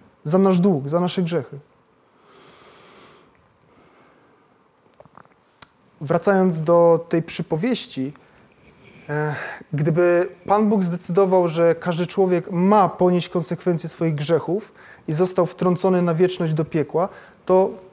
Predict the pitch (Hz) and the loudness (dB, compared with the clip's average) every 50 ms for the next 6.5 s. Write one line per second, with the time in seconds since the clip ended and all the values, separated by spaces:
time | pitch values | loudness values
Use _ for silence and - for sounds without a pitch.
0 | _ - - - 277 277 - - - 180 - 185 - 240 240 220 240 240 285 269 | _ -8 -8 -4 -4 -4 -6 -4 -10 -10 -10 -8 -6 -6 -4 -2 -2 -2 -2 -4
1 | 240 202 214 220 233 240 226 - - 240 226 - 247 214 208 226 208 - - 214 | -4 0 2 2 2 0 -2 0 -2 -2 0 0 -2 0 0 0 -2 0 2 2
2 | 202 202 208 196 202 - - 202 196 202 202 196 220 208 160 151 147 143 - - | 4 4 2 0 -2 -4 -2 0 2 2 2 2 0 0 0 0 0 -2 0 0
3 | 226 208 214 233 220 233 220 240 220 185 180 220 214 196 214 214 202 - - - | 0 2 2 2 2 2 2 2 2 2 4 4 4 4 4 2 0 -2 0 2
4 | 202 180 165 185 202 196 - - - - - 202 208 214 220 247 302 262 - - | 2 4 4 4 2 0 -4 -14 -12 -4 0 2 4 4 6 6 6 4 2 0
5 | - - - 156 160 175 185 185 175 180 190 170 185 - - 196 190 196 202 190 | -8 -10 -6 -4 0 2 2 4 4 2 2 2 0 -2 -2 -2 0 0 2 2
6 | 220 220 233 196 - 156 - - - | 2 2 2 -2 -2 -6 -16 -16 -20